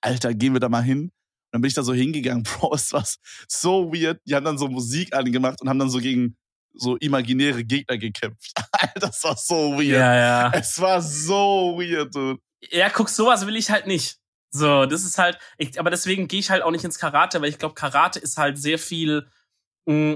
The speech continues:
Speaker 2: also du hast diese Kampfsportarten, dann gibt's halt die, die sind noch so sehr, äh, traditionell.
Speaker 1: Ja,
Speaker 2: Weißt du,
Speaker 1: ja,
Speaker 2: und
Speaker 1: auf jeden
Speaker 2: Karate
Speaker 1: Fall.
Speaker 2: ist so, du musst erstmal dich verbeugen, dann irgendwie ein kurzes Gebet machen. Und dann ist halt wirklich so,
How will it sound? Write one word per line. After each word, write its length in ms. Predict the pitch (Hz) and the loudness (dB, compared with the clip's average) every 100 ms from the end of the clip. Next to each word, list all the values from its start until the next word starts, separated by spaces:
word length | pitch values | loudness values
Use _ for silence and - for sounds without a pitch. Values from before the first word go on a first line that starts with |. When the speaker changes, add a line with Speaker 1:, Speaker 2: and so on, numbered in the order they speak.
| - | 0
Speaker 2:
also 200 | 143 143 | -2 0
du 100 | 160 | 0
hast 200 | 180 - | -2 -2
diese 160 | 135 127 | -4 0
Kampfsportarten, 880 | 156 185 - 180 175 160 175 165 | 0 0 0 0 2 2 0 -2
dann 140 | 143 139 | -2 -2
gibt's 200 | 151 - | -4 -4
halt 180 | 131 | -4
die, 140 | 147 156 | -4 -8
die 120 | 143 | -6
sind 180 | 127 143 | -2 0
noch 140 | 135 | 0
so 140 | 127 131 | 0 0
sehr, 580 | 120 131 139 131 127 - _ _ _ _ - | 2 4 6 4 2 -6 _ _ _ _ 0
äh, 220 | 131 123 | 2 2
traditionell. 800 | - 139 139 - 135 127 113 - - | 0 -2 -2 0 4 4 2 -4 -4
Speaker 1:
Ja, 200 | 131 131 | 0 2
Speaker 2:
Weißt 160 | 123 | 4
du, 40 | 117 | 2
Speaker 1:
ja, 60 | |
Speaker 2:
und 60 | 110 | 2
Speaker 1:
auf 60 | 113 | 2
jeden 40 | 120 | 2
Speaker 2:
Karate 300 | 139 135 - | 2 2 -2
Speaker 1:
Fall. 40 | |
Speaker 2:
ist 100 | 147 | -2
so, 300 | 160 143 139 - - - _ - | 2 2 2 -6 -20 -20 _ -2
du 80 | 139 | 2
musst 240 | 151 151 | 2 2
erstmal 340 | 143 139 156 127 | 0 2 2 2
dich 160 | 123 | 2
verbeugen, 760 | - 127 - 110 120 113 120 117 | -2 -4 -4 -2 0 2 2 4
dann 200 | 131 135 | 2 2
irgendwie 300 | 147 139 147 | 0 0 0
ein 80 | 135 | -2
kurzes 380 | - 147 143 - | -2 -2 -4 -6
Gebet 500 | 135 - 123 123 120 | -6 2 4 4 2
machen. 460 | 110 107 107 107 - - - | 0 0 -6 -6 -10 -14 -2
Und 180 | 135 139 | 2 4
dann 120 | 156 | 4
ist 100 | 160 | 2
halt 140 | 147 | 0
wirklich 300 | 160 175 156 | 0 -2 -4
so, 360 | - 147 147 143 | 0 2 2 0